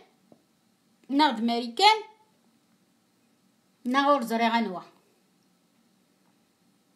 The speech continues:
يبغى دي يسلك تمورت القبايل. عندما راه تروحض حاشا تعرف ثلاث سلط. أو نقار غير راوي وستحا غي ميت نبوي غير تمورت.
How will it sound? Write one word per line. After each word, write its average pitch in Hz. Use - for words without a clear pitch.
يبغى 240
دي 277
يسلك 269
تمورت 349
القبايل. 220
عندما 254
راه 277
تروحض 262
حاشا 277
تعرف 269
ثلاث 208
سلط. 185
أو 381
نقار 339
غير 339
راوي 359
وستحا -
غي 339
ميت 339
نبوي 320
غير 285
تمورت. 262